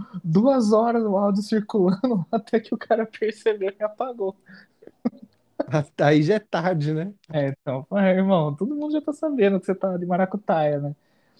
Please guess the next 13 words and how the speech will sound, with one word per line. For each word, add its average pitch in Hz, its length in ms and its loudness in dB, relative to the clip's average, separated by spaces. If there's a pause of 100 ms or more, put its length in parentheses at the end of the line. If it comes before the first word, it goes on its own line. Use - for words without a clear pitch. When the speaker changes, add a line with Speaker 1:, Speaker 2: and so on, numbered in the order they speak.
(200)
Speaker 1:
É, 180 360 2
é 170 40 -2
tipo 233 400 -8
a 190 480 -4
mesma 180 800 -4
lógica 151 360 -4
que, 147 140 -8
dadas 143 400 -2
as 143 140 0
devidas 139 380 0
proporções, 139 720 -6
assim, 175 320 -2
porque 139 600 0